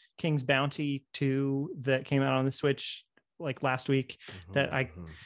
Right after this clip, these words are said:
Speaker 1: kind of
Speaker 2: mm-hmm.
Speaker 1: wanted to play, but I'm not gonna, I have too many games in my backlog to pick up myself to play, so I'm just not going to until later. So, nevertheless, continuing on with comments, uh, Mumbles Speed Talker said,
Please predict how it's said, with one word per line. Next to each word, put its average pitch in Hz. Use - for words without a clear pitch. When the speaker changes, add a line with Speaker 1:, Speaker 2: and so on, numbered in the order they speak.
Speaker 1:
kind 190
of 190
Speaker 2:
mm-hmm. 190
Speaker 1:
wanted 185
to 180
play, 180
but 135
I'm 131
not 123
gonna, 123
I 139
have 120
too 139
many 120
games 123
in 127
my 117
backlog 113
to 110
pick 123
up 127
myself 113
to -
play, 110
so -
I'm 110
just 156
not 120
going 117
to 120
until 120
later. 110
So, 113
nevertheless, 139
continuing 277
on 151
with 143
comments, 127
uh, 139
Mumbles 190
Speed 220
Talker 123
said, 131